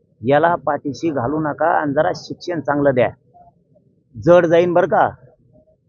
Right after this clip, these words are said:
जर एखाद्या वेळेस संयम या समाजाचा कधी सुटला ना, जड जाईल.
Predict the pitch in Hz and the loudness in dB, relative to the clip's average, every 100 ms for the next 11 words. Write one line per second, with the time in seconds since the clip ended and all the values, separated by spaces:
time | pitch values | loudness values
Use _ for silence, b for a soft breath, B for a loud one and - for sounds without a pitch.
0 | _ _ 127 160 156 127 151 156 160 - | _ _ -4 0 -2 -2 -2 -2 -4 -4
1 | 151 160 156 156 143 135 143 143 143 - | -4 -2 -2 -2 -2 -4 -4 -6 -8 -8
2 | 147 127 131 143 151 175 139 170 165 180 | -6 -8 -6 -4 -2 -2 0 0 2 2
3 | 165 117 | 4 0